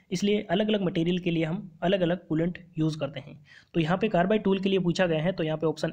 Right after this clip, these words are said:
ए करेक्ट हो जाएगा, soluble oil in plant। और यदि मैं बात करूँ केरोसिन की, केरोसिन जो होता है वो एल्यूमिनियम, ब्रास और ब्रॉन्ज के लिए यूज़ होता है, और टर्पेंटाइन ऑयल जो यूज़ होता है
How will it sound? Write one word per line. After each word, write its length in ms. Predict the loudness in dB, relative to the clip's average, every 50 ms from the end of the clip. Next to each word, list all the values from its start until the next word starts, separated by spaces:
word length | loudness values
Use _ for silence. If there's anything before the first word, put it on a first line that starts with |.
| -2
ए 100 | -2 0
करेक्ट 260 | 2 2 0 0 0 0
हो 60 | 0
जाएगा, 380 | 2 2 2 0 -2 -4 -8 -14
soluble 460 | -2 2 2 4 4 4 4 2 2
oil 200 | 0 0 -2 0
in 140 | -2 -2 -2
plant। 320 | -2 -2 -2 -4 -4 -8 -12 -18 -20 -20 -20 -20 -4 0
और 100 | 2 4
यदि 160 | 4 6 6
मैं 160 | 6 4 4 4
बात 220 | 4 4 2 2
करूँ 160 | 0 -2 -2
केरोसिन 460 | 0 0 2 2 2 0 0 -2 -4
की, 120 | -4 -8 -12 -16 -18 -20 _ _ _ _ 2
केरोसिन 380 | 2 2 4 2 2 2 2
जो 80 | 4 4
होता 180 | 2 4 2 2
है 60 | 2
वो 160 | 0 -2 -2 0
एल्यूमिनियम, 420 | 0 2 2 2 0 0 0 -2
ब्रास 340 | 0 2 2 2 2 0 -2
और 140 | -4 -4 -2
ब्रॉन्ज 300 | 0 0 2 2 2 2
के 100 | 0 -2
लिए 160 | -2 0 0
यूज़ 160 | 0 0 0 -2
होता 180 | -2 -2 -2
है, 180 | -2 -4 -4 -8 -12 -18 -20 -12 _
और 540 | 2 4 4 4 4 4 2 2 0 -4 -10 -20 -20 _ _
टर्पेंटाइन 520 | 0 2 2 4 2 2 4 2 2 0 2
ऑयल 200 | 2 4 4 4
जो 120 | 4 4 2
यूज़ 220 | 2 2 0 -2
होता 180 | -2 -4 -4 -6
है 120 | -6 -8